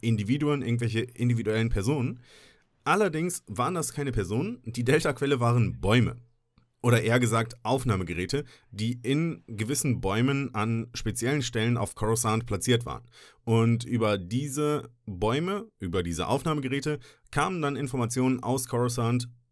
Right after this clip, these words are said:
das jetzt der Neuen Republik gehörte, zum Restimperium. Ich hoffe, ich konnte deine Frage damit beantworten. Ich bin der Sohn schreibt:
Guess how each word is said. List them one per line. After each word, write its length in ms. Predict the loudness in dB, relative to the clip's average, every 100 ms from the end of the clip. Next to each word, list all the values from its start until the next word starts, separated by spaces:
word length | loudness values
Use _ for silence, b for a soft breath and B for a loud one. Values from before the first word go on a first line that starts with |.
| _
das 240 | -4 -4
jetzt 400 | 0 0 -2 -10 -6
der 140 | -4
Neuen 180 | -2 -2
Republik 400 | -4 -4 -6 -2
gehörte, 380 | 0 0 -4 -10 _ _
zum 260 | -2 -2 0
Restimperium. 640 | -4 -4 -8 -10 -10 -16 _ _ _ _ _ _ _ _ _ -4
Ich 120 | 0
hoffe, 180 | 2 0
ich 80 |
konnte 240 | -4 -6 -2
deine 160 | -2
Frage 280 | 0 0 -2
damit 240 | -2 -4 -4
beantworten. 500 | -6 -4 -6 -8 -14 _ _ _ _ _ _
Ich 200 | -6 -2
bin 100 | -2
der 160 | -2
Sohn 220 | -2 -4 -4
schreibt: 360 | -4 -6 -12